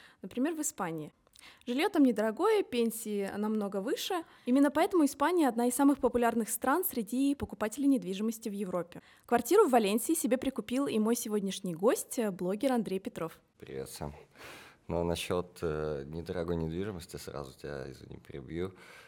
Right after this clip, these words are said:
Speaker 2: Это уже, может быть, насчет Валенсии не совсем правда, потому что после того, как в Каталонии начались беспорядки, недвижимость в Валенсии очень сильно подорожала, когда туда начали переезжать, э, офисы банков, э, госучреждений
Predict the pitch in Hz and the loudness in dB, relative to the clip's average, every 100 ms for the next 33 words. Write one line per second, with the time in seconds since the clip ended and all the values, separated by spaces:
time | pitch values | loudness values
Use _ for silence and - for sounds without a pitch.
0 | _ 78 - 76 73 73 69 - 71 78 | _ -12 -8 -6 -4 -4 -6 -12 -14 -8
1 | 85 80 73 78 73 - - 76 76 78 | -4 -4 -6 -8 -10 -12 -12 -10 -10 -8
2 | 80 82 90 - 76 80 73 - 73 - | -6 -6 -6 -8 -8 -6 -6 -8 -10 -8
3 | 82 92 78 - 67 69 - 65 - 67 | -8 -8 -12 -10 -10 -10 -12 -12 -12 -12
4 | - 67 71 65 69 - 76 73 69 67 | -12 -8 -8 -8 -12 -12 -8 -4 -4 -4
5 | 65 64 - 71 - - - 67 78 - | -8 -10 -10 -10 -10 -14 -10 -6 -6 -8
6 | - 69 65 67 71 76 69 69 71 71 | -8 -4 -4 -4 -8 -10 -10 -6 -6 -6
7 | 71 - 69 80 - - 69 - 65 62 | -8 -8 -6 -6 -8 -10 -10 -8 -8 -8
8 | 67 67 69 64 - - 62 64 65 64 | -8 -6 -4 -4 -4 -10 -10 -8 -6 -6
9 | 64 - - - 62 65 62 62 - 62 | -6 -8 -12 -12 -10 -8 -8 -8 -8 -8
10 | - - 64 - 62 65 82 87 67 - | -8 -10 -12 -12 -10 -6 -6 -6 -12 -10
11 | 69 62 55 64 - - - 65 - 87 | -8 -8 -8 -12 -12 -14 -12 -10 -6 -4
12 | 82 60 - | -4 -8 -12